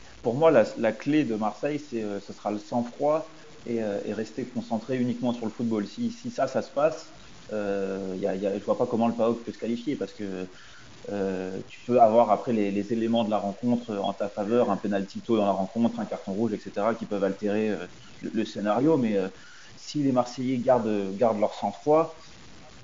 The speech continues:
euh, je, voilà, je, je peux pas garantir qu'ils passeront, mais, euh, y a, y a de très fortes chances qu'ils se qualifient. Maintenant, euh, voilà, on, le, le piège pour moi, euh, à part-, on va, on va dire à partir de la mi-temps du match retour,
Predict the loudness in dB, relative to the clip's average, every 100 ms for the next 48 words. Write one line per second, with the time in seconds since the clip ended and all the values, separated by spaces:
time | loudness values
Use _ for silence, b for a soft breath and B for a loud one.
0 | -18 -18 -18 -20 -18 -14 -10 -10 -12 -14
1 | -16 -16 -14 -10 -4 -2 4 6 4 0
2 | -6 -6 -6 -6 -8 B B B B B
3 | B -8 0 2 6 6 6 2 0 0
4 | -2 0 0 2 2 0 0 0 0 2
5 | 0 2 -2 0 -2 -2 -4 -6 -8 -6
6 | -4 -4 -6 -6 -8 B -16 -2 0 2
7 | 6 8 10 8 8 8 8 4 -2 2
8 | 4 2 4 8 8 8 2 2 6 10
9 | 10 10 8 8 10 8 8 -2 0 2
10 | 4 6 8 8 8 6 6 8 8 8
11 | 4 4 4 4 2 2 -2 -4 -2 -4
12 | -4